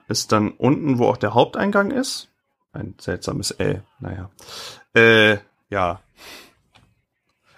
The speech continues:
Also ihr habt eigentlich immer, ihr konntet, standet an der langen Seite des, äh, an der, an der hohen Seite des Ls und wenn ihr beim Haupteingang seid,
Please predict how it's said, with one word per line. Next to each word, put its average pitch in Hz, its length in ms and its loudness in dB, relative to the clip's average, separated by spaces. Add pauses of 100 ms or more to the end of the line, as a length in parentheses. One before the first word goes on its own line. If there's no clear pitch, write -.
Also 110 180 -4
ihr 127 160 2
habt 127 240 0
eigentlich 147 420 0
immer, 147 520 2
ihr 123 100 -8
konntet, 170 720 -2 (1600)
standet 113 380 0
an 104 120 -6
der 95 100 -4
langen 117 260 2
Seite 180 240 0
des, - 180 -6
äh, 143 220 -14
an 113 140 2
der, 101 220 0
an 101 100 -6
der 98 160 -6
hohen 202 260 4
Seite 185 240 4
des 165 160 -4
Ls 147 400 2
und 120 180 -4
wenn 110 100 2
ihr 101 100 0
beim 104 160 0
Haupteingang 120 500 0
seid, 110 320 2